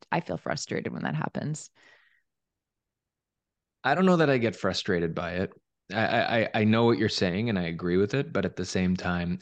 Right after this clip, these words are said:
Speaker 2: I get motivated by having room open up for the next thing to join the list.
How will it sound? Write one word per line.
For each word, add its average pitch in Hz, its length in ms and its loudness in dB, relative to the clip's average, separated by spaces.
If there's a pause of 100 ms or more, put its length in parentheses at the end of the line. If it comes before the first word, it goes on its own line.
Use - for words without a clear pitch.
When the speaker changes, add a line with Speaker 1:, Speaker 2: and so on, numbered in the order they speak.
Speaker 2:
I 104 140 2
get 107 260 2
motivated 98 920 2
by 90 140 -4
having 90 580 -2
room 92 440 2
open 87 300 -6
up 85 200 -6
for 90 100 -4
the 85 100 -4
next 85 280 -4
thing 85 180 -2
to 82 100 -4
join 82 320 -2
the - 120 -6
list. - 360 -10